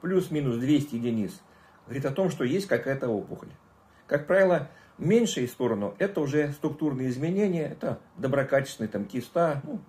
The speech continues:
гематомы и так далее. А вот начало, как говорится, злокачественной опухоли всегда сопровождается повышенными значениями. Вот. Это, так сказать, при этом внешне вы можете не видеть,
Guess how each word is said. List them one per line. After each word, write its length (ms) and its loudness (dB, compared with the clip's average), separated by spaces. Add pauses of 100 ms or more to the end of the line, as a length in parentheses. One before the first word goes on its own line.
гематомы 420 -2
и 40 -2
так 220 -6
далее. 300 -6 (640)
А 120 0
вот 200 2
начало, 440 2
как 140 -4
говорится, 600 -4 (920)
злокачественной 600 0
опухоли 340 -6
всегда 220 0
сопровождается 680 0
повышенными 520 -4
значениями. 680 -6 (480)
Вот. 180 -16 (600)
Это, 200 -4
так 120 -2
сказать, 220 -10
при 180 -2
этом 380 0 (140)
внешне 500 2
вы 140 2
можете 300 2
не 140 0
видеть, 340 -4